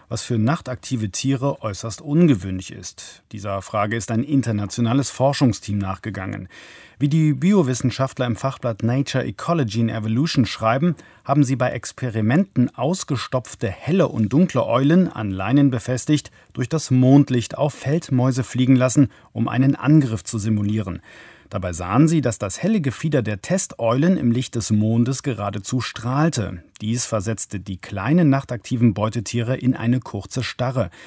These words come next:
Diese Schockstarre machen sich die Greifvögel offenbar zunutze und können die Mäuse daher leicht erlegen, so die Studienautoren.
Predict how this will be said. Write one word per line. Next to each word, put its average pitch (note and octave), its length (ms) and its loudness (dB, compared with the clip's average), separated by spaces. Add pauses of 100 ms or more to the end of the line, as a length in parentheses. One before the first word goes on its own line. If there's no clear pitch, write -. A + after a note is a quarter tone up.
(300)
Diese F#2 280 -6
Schockstarre B2 720 -2
machen B2 300 2
sich A#2 160 -6
die G2 140 -6
Greifvögel C#3 640 -2
offenbar A#2 380 -2
zunutze C3+ 480 4 (260)
und C#3+ 200 -2
können C#3 260 4
die G2 120 0
Mäuse C3 440 2
daher A2+ 460 2
leicht A#2 400 0
erlegen, A#2+ 560 2
so G2 180 -8
die B2 100 -6
Studienautoren. - 840 -8